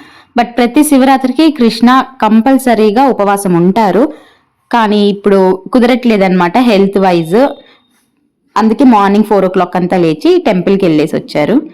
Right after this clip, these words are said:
మీరు ఇక్కడ చూస్తున్నారా, సేమియా పాయసం చేద్దామని అనుకున్నాను. ఈ మధ్య చక్కెరకి బదులు ఎక్కువగా బెల్లమే వాడుతూ ఉన్నాను. ఒక్కో బెల్లం ఒక్కో తీరు ఉంటుంది.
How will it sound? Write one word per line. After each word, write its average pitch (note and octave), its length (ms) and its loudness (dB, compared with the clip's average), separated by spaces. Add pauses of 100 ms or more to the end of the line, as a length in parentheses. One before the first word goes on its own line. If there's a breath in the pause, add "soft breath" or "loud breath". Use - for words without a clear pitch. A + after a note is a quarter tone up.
(240 loud breath)
మీరు C4+ 140 4
ఇక్కడ B3 160 -2 (140)
చూస్తున్నారా, B3+ 580 2
సేమియా B3 380 2
పాయసం A3+ 440 0
చేద్దామని A3 540 2
అనుకున్నాను. G#3 920 2 (360 loud breath)
ఈ C4+ 140 4
మధ్య C#4 300 2 (680)
చక్కెరకి B3+ 480 -2
బదులు A3+ 260 2
ఎక్కువగా A#3 420 0
బెల్లమే G#3+ 460 2
వాడుతూ F#3+ 460 0
ఉన్నాను. F3 560 0 (280 soft breath)
ఒక్కో C4+ 300 0
బెల్లం C#4 360 4
ఒక్కో B3+ 260 -2
తీరు B3+ 340 2
ఉంటుంది. A#3 640 2